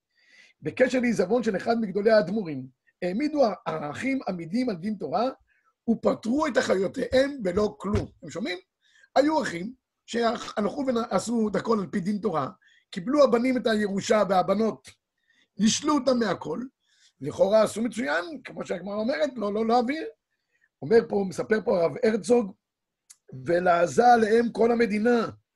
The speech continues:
הרי שהרגש הכללי כבר בדור ההוא היה, שאין לעמוד על שורת הדין בכגון זה". תקשיבו מה שהולך פה. הוא אומר, "שם, היה שם חילול השם. איך יכול להיות שבנות ככה כביכול, חלילה זורקות,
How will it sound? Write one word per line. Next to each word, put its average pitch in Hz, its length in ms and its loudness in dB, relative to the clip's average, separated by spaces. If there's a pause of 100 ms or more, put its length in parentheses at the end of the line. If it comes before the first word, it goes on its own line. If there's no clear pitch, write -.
(380)
הרי 170 240 0
שהרגש 285 640 2
הכללי 220 540 0
כבר 214 180 -2
בדור 202 360 4
ההוא 240 200 4
היה, 180 260 0
שאין 254 240 -8
לעמוד 330 280 0
על 277 60 0
שורת 220 280 -4
הדין 202 180 -6
בכגון 175 360 -6
זה". 147 80 -12 (240)
תקשיבו 262 320 -8
מה 262 120 0
שהולך 269 260 -2 (100)
פה. - 120 -20 (720)
הוא 165 60 -8
אומר, 180 400 0
"שם, 240 260 2 (120)
היה 208 180 -2
שם 226 200 -4
חילול 294 260 -8
השם. - 160 -8 (440)
איך 196 100 -10
יכול - 240 -6
להיות 254 380 -2 (320)
שבנות 180 460 -4
ככה 247 240 -4
כביכול, 214 440 0
חלילה 220 260 0
זורקות, 160 400 -6